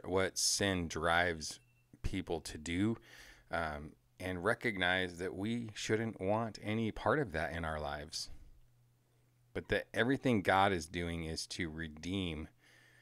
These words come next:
to redeem what sin has broken, to buy back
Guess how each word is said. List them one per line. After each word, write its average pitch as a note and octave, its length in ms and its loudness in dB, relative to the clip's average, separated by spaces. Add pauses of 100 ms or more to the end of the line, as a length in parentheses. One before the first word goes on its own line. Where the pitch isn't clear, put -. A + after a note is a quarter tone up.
(380)
to - 140 -4
redeem F2+ 800 0 (340)
what F2 380 0
sin G#2 480 0 (140)
has E2+ 280 -4
broken, F2+ 720 0
to G2+ 200 -6 (140)
buy G#2+ 420 6 (100)
back - 600 0